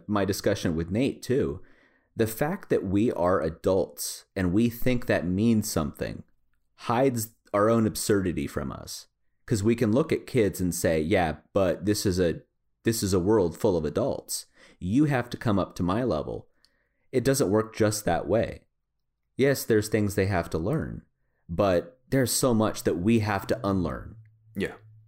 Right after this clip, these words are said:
Speaker 1: We can be absolutely ridiculous, or we could just simply be,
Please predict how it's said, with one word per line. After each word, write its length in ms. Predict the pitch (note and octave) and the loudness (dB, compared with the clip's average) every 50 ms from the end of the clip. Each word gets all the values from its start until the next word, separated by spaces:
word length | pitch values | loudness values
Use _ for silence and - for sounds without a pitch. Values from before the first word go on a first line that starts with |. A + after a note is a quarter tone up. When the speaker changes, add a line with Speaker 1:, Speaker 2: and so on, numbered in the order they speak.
| _ _ _ | _ _ _
Speaker 1:
We 220 | G2 G2 B2 C3+ C3+ | -2 2 2 2 2
can 200 | C3+ - C3 G2 | 2 2 0 2
be 160 | F2 E3 - - | 2 0 0 0
absolutely 640 | G2 G2 F#2+ - - - - G#2+ G2+ G#2+ F2 F#2 F#2+ | -2 -4 -4 -4 -2 0 2 2 2 2 2 2 0
ridiculous, 640 | F2+ F#2 E2+ G2 F#2+ - - - - - - - - | 0 2 2 0 0 -2 -4 -8 -10 -10 -12 -12 -6
or 240 | - A#2+ A2 G#2+ G#2 | 0 2 4 4 4
we 160 | G#2 A2 A2+ | 4 4 2
could 240 | A2+ - B2+ F#2 - | 2 0 -2 -2 0
just 180 | - B2 - | -4 -4 -2
simply 360 | - C#3 C3+ C3+ - C#3 A2+ G#2+ | 0 0 0 0 2 2 2 4
be, 560 | G2+ B2 B2 A#2 A2 G#2+ G2+ G2 F#2 - | 4 2 2 4 4 4 2 0 -2 -4